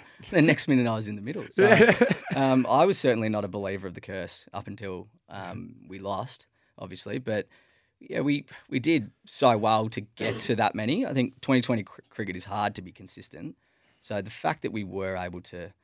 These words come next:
Speaker 1: do what we did throughout that period is a, without winning it, it's also a, a reflection of a pretty good side.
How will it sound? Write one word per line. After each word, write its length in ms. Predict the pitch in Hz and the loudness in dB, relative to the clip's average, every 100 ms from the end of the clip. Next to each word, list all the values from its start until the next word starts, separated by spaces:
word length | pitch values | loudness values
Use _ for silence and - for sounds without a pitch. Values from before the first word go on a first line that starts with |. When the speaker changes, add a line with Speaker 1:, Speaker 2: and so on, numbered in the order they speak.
| _ _ _ - | _ _ _ -10
Speaker 1:
do 200 | 110 95 | -6 -4
what 120 | - | -4
we 60 | 90 | -8
did 160 | 90 | -12
throughout 180 | - 82 | -12 -12
that 120 | 85 | -12
period 340 | - 98 92 92 | -14 -12 -10 -10
is 160 | 90 | -10
a, 180 | 95 92 - | -10 -10 -10
without 360 | 110 117 110 | -2 2 2
winning 320 | 92 104 107 107 | 0 -6 -4 -4
it, 180 | 175 240 | -4 -6
it's 260 | 98 - 101 | -12 -12 -10
also 420 | 98 - 87 80 - | -10 -8 -10 -10 -16
a, 40 | 90 | -20
a 260 | - - 90 | -20 -20 -20
reflection 420 | 95 - 92 - | -16 -12 -12 -14
of 100 | 82 | -18
a 40 | 65 _ | -20 _
pretty 160 | - 85 | -18 -16
good 100 | - | -18
side. 240 | - 62 | -16 -16